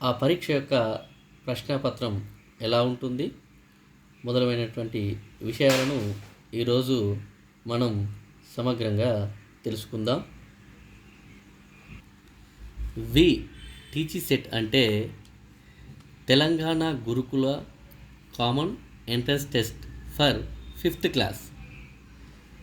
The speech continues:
ఇది ఐదవ తరగతిలో ప్రవేశం కొరకు, ఆ, కిన్-, కింద చూపిస్తున్నటువంటి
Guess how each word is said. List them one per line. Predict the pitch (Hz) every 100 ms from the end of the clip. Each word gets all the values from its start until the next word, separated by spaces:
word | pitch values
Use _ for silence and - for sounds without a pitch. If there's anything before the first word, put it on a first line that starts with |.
| 143
ఇది | 156 135 123 147 - - - - - -
ఐదవ | 131 185
తరగతిలో | 180 151 143 143 127 113 147 - - - -
ప్రవేశం | 127 143 147 143
కొరకు, | 127 123 117 147 113 110 135 - - - - - - - - - - -
ఆ, | 123 113 113 - -
కిన్-, | - 165 160 - - - - -
కింద | - 151 170 135 127 165 - - - -
చూపిస్తున్నటువంటి | 156 165 - 143 139 135 127 139 127 110 139